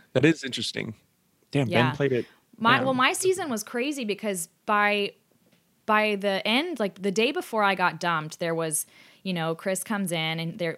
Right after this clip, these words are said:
Speaker 2: there's, we all know there's one more one-on-one of this trip. And I think me, uh, Leah Block, and Emily
Speaker 1: Oh.
Speaker 2: Ferguson had not had a one-on-one. So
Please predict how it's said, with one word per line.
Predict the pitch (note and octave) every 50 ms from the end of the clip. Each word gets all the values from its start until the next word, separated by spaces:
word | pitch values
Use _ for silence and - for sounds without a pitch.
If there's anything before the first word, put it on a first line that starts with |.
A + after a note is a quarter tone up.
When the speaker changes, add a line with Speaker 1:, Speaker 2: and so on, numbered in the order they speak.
| - -
Speaker 2:
there's, | - F3+ F3 E3+ D#3
we | E3 F#3+ F#3+ F#3+
all | F#3 G3+ A3 A3+
know | A3 G#3 G3+ F3 D3+ D3
there's | C#3+ E3 E3+ E3+ D3+
one | D#3 F3 F#3 F#3+ G3+
more | G3+ G3 F#3+ F#3+ F#3
one-on-one | F3+ E3+ E3 D#3 D3 C#3 C#3 C#3+ C#3+ - E2+ - C2 - G#3+ - -
of | - E3 D3
this | E3 D#3+ - -
trip. | - - D#3 - - - - _ _ - - - - _ _ _ _ -
And | G3 F#3 F3+ F3 F3 E3+ E3+ E3+ E3+ E3 - - - _ - -
I | F#3
think | F3+ - G3 F3+ E3 E3+ F3+
me, | F#3+ G3+ G#3 A3 A#3 B3 C4 C4+ C#4 D4+ C#4+ C4 - _ _ _ _ _ _ _
uh, | - F#3+ F3+ F3 E3+ E3+ E3 D#3+ D#3+ E3 D#3+ - _ _ _ _ _ _ _
Leah | - F#3 F#3+ G#3 G#3+ B3 B3+
Block, | A#3 A3 F#3+ E3+ D3+ D#3 E3+ G3 - - - - - _ _ _ _ _ _ _ _ _ _ _ _ _ -
and | F#3 F3+ F3 F3 E3+ E3+ E3+ E3+ E3+ E3 E3 E3 E3 - - - _ - - -
Emily | F#3+ G3 G3+ G3+ G3 F#3
Speaker 1:
Oh. | F#3
Speaker 2:
Ferguson | A3 G3+ F#3 F#3 F3 - F#3 E3 F3
had | E3 F3 F3+ E3+
not | F3+ E3+ E3 - -
had | F3 F3+ E3
a | D#3
one-on-one. | D#3 D3+ D3 C#3 D#3+ F3 G3 G#3+ A#3 B3 B3+ C4 C#4 C4 _ - - - - -
So | - - D4 C#4 C4+ G#3+